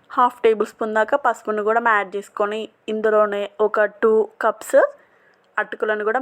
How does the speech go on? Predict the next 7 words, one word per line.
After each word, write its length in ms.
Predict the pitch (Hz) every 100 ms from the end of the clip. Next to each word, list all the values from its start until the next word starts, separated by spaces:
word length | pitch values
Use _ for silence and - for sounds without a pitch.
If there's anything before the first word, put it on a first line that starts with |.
| 277
యాడ్ 160 | 226 190
చేసుకొని 460 | 220 214 - 202 196 196 _ _ 220
మీడియం 280 | 226 226 226
ఫ్లేమ్లో 300 | 226 220 214 214
ఉంచుకొని 440 | 202 - 202 220 349 - 233
ఈ 20 | 233 226
విధంగా 400 | 214 208 202